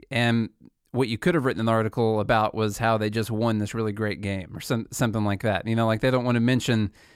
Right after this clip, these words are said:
that. They'll do this in sports statistics all the time. If you wanna make someone sound good or bad, you'll pick a number and you'll say, "Well, three out of the last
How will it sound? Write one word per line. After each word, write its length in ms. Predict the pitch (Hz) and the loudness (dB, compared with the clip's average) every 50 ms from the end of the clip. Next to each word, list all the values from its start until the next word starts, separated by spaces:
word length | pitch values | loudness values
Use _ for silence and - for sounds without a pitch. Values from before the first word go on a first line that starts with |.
| _ _ - | _ _ -2
that. 220 | - 139 147 139 139 | 2 4 4 4 4
They'll 140 | 135 147 147 | 4 4 4
do 160 | 143 160 160 | 4 4 4
this 180 | 143 127 - | 4 2 2
in 100 | - 110 | 0 -2
sports 360 | 101 - - 139 127 127 123 - | -2 -2 0 0 2 2 0 -2
statistics 500 | - 104 - 120 107 - - 101 - - | -8 -6 -2 -2 -2 -2 -4 -6 -2 0
all 140 | 113 107 | 0 0
the 80 | 107 101 | 0 -2
time. 280 | - 110 107 104 98 98 | -2 0 0 0 0 -2
If 140 | 98 - | -4 -2
you 140 | 127 135 147 | 0 0 2
wanna 160 | 165 156 139 | 2 2 2
make 200 | 123 120 123 120 | 2 2 0 -2
someone 380 | - - 135 123 120 123 123 123 | -2 -2 -2 0 0 0 -2 -2
sound 360 | 113 - 120 113 113 117 101 | -2 0 0 0 0 0 0
good 180 | - 110 110 117 | 0 0 0 0
or 80 | 110 | 0
bad, 400 | 101 107 101 101 104 110 117 117 - _ - - - - _ _ _ _ _ | 0 0 0 2 2 0 0 -2 -6 _ -20 -20 -20 -20 _ _ _ _ _
you'll 280 | - 120 127 135 131 | -2 0 2 2 2
pick 280 | 127 - - 156 156 - | 2 0 -2 -2 0 0
a 80 | 131 110 | 0 2
number 600 | 107 113 120 131 135 127 110 107 92 92 98 104 | 2 2 2 4 2 2 2 0 0 0 0 0
and 100 | 104 107 | 0 0
you'll 180 | 107 110 113 | 0 0 -2
say, 280 | 95 - 123 113 107 104 | -2 -2 0 0 2 2
"Well, 300 | 107 139 175 165 135 110 | 2 4 4 4 2 0
three 420 | - - 147 165 180 160 135 127 | -2 -2 0 0 2 2 2 2
out 160 | 117 113 110 | 2 2 2
of 100 | 110 107 | 0 0
the 80 | 104 110 | -2 0
last 420 | 110 117 120 120 117 - - - | 0 2 2 2 2 0 -4 -10